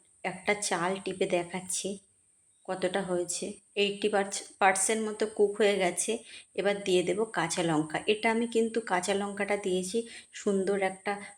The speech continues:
ফ্লেভারের জন্য। এটা কিন্তু যে, উম, খিচুড়িতে ঝালের ভাব নিয়ে আসবে তার জন্যে কিন্তু আমি দিইনি। কাঁচা লঙ্কা দেওয়ার পর, পরে এক মিনিট মতো সরকস চাপা দিয়ে ঢেকে দিতে হবে,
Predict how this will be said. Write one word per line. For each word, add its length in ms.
ফ্লেভারের 500
জন্য। 220
এটা 280
কিন্তু 380
যে, 320
উম, 120
খিচুড়িতে 600
ঝালের 460
ভাব 300
নিয়ে 160
আসবে 260
তার 240
জন্যে 280
কিন্তু 320
আমি 160
দিইনি। 420
কাঁচা 300
লঙ্কা 320
দেওয়ার 300
পর, 140
পরে 220
এক 380
মিনিট 320
মতো 200
সরকস 460
চাপা 200
দিয়ে 260
ঢেকে 380
দিতে 260
হবে, 320